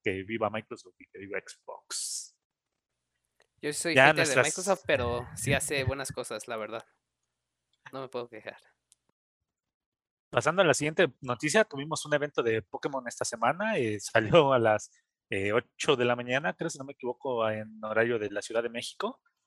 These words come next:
Speaker 1: y fue a hablarnos de varios Pokémon, bueno, de varios juegos de Pokémon, que hay unos que yo ya no tenía ni en el radar, y hay otros que, pues, revelaron un poquito más de cosas. En un resumen rápido de lo que hablaron fue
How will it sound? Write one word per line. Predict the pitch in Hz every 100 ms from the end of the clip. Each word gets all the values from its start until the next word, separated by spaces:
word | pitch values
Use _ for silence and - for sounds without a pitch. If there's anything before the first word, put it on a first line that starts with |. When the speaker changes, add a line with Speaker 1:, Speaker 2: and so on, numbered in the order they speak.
| _
Speaker 1:
y | 120 113 110 113 113 113
fue | 107 135 143 139 135 127
a | 120
hablarnos | 113 135 147 151
de | 123 117 110 _
varios | - 143 -
Pokémon, | - - 123 139 170
bueno, | 185 131
de | 117 113 113
varios | 135 139 -
juegos | 135 120
de |
Pokémon, | 110 - 120 143 -
que | 123 110 107 -
hay | 135 151
unos | 175 180
que | 143
yo | 165
ya | 165 165
no | 165 156
tenía | 160 139 147 147
ni | 127
en | 123
el | 117 117
radar, | 113 123 190
y | 151
hay | 123 120
otros | 123 123 -
que, | - 104 98 _ - - _
pues, | - 131 107
revelaron | 117 123 139 147
un | 135
poquito | - - 139
más | 139
de | 127
cosas. | - 202 151 -
En | 117 113 113
un | 139 147
resumen | 139 143 131
rápido | 120 139 135 120
de | 110
lo | 107
que | -
hablaron | 110 127 151 165
fue | - 127 123 117